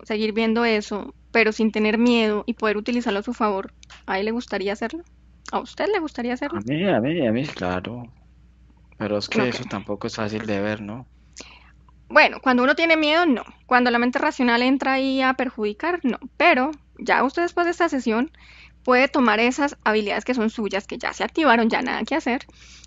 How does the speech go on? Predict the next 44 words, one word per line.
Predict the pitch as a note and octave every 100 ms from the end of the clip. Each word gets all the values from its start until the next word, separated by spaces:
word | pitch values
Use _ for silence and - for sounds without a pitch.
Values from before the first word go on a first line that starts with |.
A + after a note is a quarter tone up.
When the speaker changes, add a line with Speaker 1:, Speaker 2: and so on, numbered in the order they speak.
| - -
Speaker 1:
las | A3 G3+
va |
a |
tomar | F#3+ G3+ B3+
a | D4
su | A3+
favor, | - F3+ F#3 A3+ F#3 - - -
porque | G#3+ G#3
eso | -
a |
usted | - E4+
le |
da | E4
un | E4+
plus, | C#4+ A#3 - F3+
y |
ahorita | G#3+ B3+
le | C4+
cuento | G3+ F3+ F#3+
por | G#3 -
qué. | - - - - -
¿Listo? | - D#4 G4+ - _ - - - _ _ - - - - - - _ - - - -
Speaker 2:
Mm, | -
Speaker 1:
Bueno. | A3+ - A3+
Speaker 2:
¿qué | - G2
es | -
plus? | - F#2+ F#2+ - - - - - -
Speaker 1:
Plus, | E4+ C4 - - - B3
un |
adicional, | C4 C#4+ C#4 A3+ B3+ B3+ G3+ G3 - -
una, | - A#3+ C4 C#4+ B3+ G#3+ - - -
una | B3 C4
Speaker 2:
Ajá. |
Speaker 1:
ventaja | B3 G#3+ G#3+ - C4 C4+ B3 A#3 G#3+ A3
sobre | - A#3 A3 G#3+
la | G#3
experiencia | - - G3 A3 A3+ A3+ A#3
física | A3 A3+ A#3+ -
teniendo | C#4 A#3 G3 F#3 F#3+
ese | G3 A#3 -
acceso | - - A3
a | G3+
esa | -
información. | G3+ - A#3 A#3+ F#4